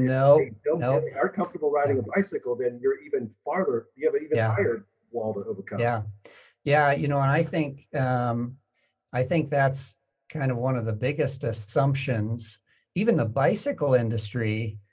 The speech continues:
Speaker 2: which is very much focused on, like, the sport side of bicycling and, um, you know, teen and adult riders, they're s-, they're still making the assumption that all kids are learning how to ride bikes.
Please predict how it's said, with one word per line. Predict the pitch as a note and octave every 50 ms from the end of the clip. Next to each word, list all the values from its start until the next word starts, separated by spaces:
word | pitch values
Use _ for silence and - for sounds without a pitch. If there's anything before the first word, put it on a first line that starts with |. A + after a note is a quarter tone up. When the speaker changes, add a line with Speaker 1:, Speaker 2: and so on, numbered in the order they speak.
| _ _ _ _ _ -
Speaker 2:
which | D3+ C#3 C3+ C#3
is | D#3+ C3+ A#2
very | C3 D#3 D#3+ E3 E3+ D#3
much | D3 C#3 C3+ C3 C3+ -
focused | - - D3 C3+ C3+ C#3 D#3+ - - -
on, | C#3+ B2 A#2+ A#2+ A#2 A#2 A#2 A#2+ -
like, | - C#3 A#2+ A2+ -
the | - A#2+
sport | F#2+ - - - - D3 D3 C#3+ C#3+ -
side | - D3+ C3+ B2+ B2+ B2
of | A#2 A2 - A2+
bicycling | A#2 A#2+ B2 B2+ - - - C3+ C3+ - C#3+ C3+ C3 B2+ C3 B2+ B2+ B2+ C3+ C#3+
and, | C#3 C#3 B2+ A#2+ A#2 A2+ A2+ A2+ A2+ A2 A2 A2 G#2 G2+ G2+ - - -
um, | B2+ A#2 A2+ A2 A2 A2 G#2+ G#2+ G#2+ A#2 A2 -
you | - C3+ B2
know, | A#2 A2+ A2 A2 A2 G#2+ G#2+ G#2+ - - _ -
teen | - D3 C#3 C#3 C#3
and | C3 A#2 A2+
adult | A2+ A2 A2 A#2+ A#2+ B2+ -
riders, | B2+ B2 A#2 A#2+ B2 B2 C3 C3+ C#3+ C#3+ C#3+ C#3 - _ _ _ _ _ _ _ _ _ _ _ _ -
they're | D#3+ E3+ G3+ G#3+
s-, | - - -
they're | - D#3 C3+ D#3+ G#3+ B3+ D#4+
still | - - - - - C3 B2+
making | B2+ B2+ B2 B2 - - C3 B2 A#2+
the | A#2 A2+
assumption | A2+ A2 - C#3+ C3 B2+ - - - B2 A#2+
that | A2+ A2+
all | A#2+ A#2 A#2+ A#2+ -
kids | G#2 - C#3+ C#3+ D3 E3 D#3+ B2+ A2
are | A2+ G#2+ G#2+
learning | A2+ A#2+ A#2+ A#2+ A#2 A2+ G#2
how | G#2+ A#2+ A#2
to | A2
ride | A2 A#2 A2 G#2+ G#2 G#2+
bikes. | A#2+ B2+ C3 B2 A2+ A2 - - - - -